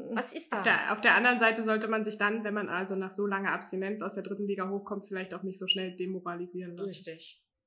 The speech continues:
Speaker 1: Da, also da sollte doch die Euphorie des Aufstiegs etwas länger halten,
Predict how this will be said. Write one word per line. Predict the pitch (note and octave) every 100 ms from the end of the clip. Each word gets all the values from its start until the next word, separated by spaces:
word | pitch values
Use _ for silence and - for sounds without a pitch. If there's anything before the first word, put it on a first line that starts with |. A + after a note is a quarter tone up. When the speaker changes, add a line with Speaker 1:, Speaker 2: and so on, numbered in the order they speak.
| _ _ _
Speaker 1:
Da, | -
also | G3 G3
da | F#3 F3+
sollte | G3 G3 G3+
doch | G3
die | G#3+ -
Euphorie | G3 G3+ F3+ G3+
des | G3+ G3
Aufstiegs | F3+ - - F#3 -
etwas | F#3 - F3+
länger | F3 E3 D#3
halten, | D#3+ D#3 D#3 D#3